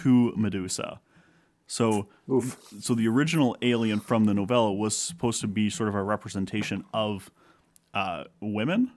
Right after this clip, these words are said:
Speaker 1: and so, like, the struggle in the movie is sort of supposed to be the struggle between men and women. So, like, the, sort of the, the alien, uh, at least in the movie,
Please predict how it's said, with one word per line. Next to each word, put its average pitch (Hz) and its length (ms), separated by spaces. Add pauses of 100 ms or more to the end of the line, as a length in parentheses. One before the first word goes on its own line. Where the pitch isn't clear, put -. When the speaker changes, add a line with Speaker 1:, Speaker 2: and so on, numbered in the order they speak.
(220)
Speaker 1:
and 110 160
so, 110 240
like, 98 320 (340)
the 104 100
struggle 135 840 (240)
in 123 140
the 127 80
movie 92 460
is 104 220
sort 110 260
of 101 280 (100)
supposed - 480
to 117 60
be 104 180
the 98 100
struggle 110 320
between 98 520 (280)
men 110 180
and 101 160
women. 95 320
So, - 140
like, 98 180
the, 92 300 (240)
sort 113 220
of 98 80
the, 98 200
the 101 180 (100)
alien, 120 520 (1200)
uh, 107 260
at 123 80
least 143 200
in 123 60
the 101 100
movie, 107 420